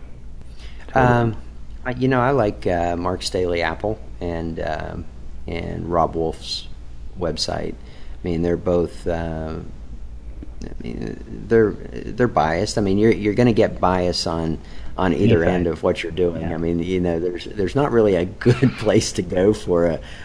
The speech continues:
Speaker 1: a nice balance of saying, "Well, you know, this is fine, but, you know, here, do this."
Speaker 2: Right.
Speaker 1: Uh, you know, we deal with, uh, like I said, when we, when we're dealing with it, we have people who are Paleo Atkins, ketogenic,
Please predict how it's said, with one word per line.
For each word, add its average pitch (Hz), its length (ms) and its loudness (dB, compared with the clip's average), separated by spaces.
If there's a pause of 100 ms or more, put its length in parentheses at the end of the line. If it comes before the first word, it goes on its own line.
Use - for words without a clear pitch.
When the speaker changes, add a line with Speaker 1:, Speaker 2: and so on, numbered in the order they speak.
(140)
Speaker 1:
a 95 100 2
nice 104 380 4
balance 98 640 2
of 87 100 2
saying, 87 460 2
"Well, 226 240 0
you 226 120 4
know, 226 140 2
this 240 180 0
is 220 80 -2
fine, 139 340 4
but, 104 140 4
you 110 120 4
know, 92 120 2
here, 95 200 2
do 92 140 0
this." 90 320 -4 (360)
Speaker 2:
Right. 98 160 0
Speaker 1:
Uh, 87 340 2 (160)
you 110 100 2
know, 95 120 0
we 95 160 0
deal 104 320 4
with, 90 320 2
uh, 82 300 -2 (200)
like 98 140 2
I 90 40 0
said, 92 280 0
when 92 320 0
we, 107 280 6
when 92 280 0
we're 101 100 4
dealing 90 320 4
with 85 120 0
it, 90 80 2
we 95 140 4
have 90 400 2
people 80 320 0
who 82 140 2
are 78 100 0
Paleo 78 480 0
Atkins, 80 600 -2
ketogenic, 78 640 -2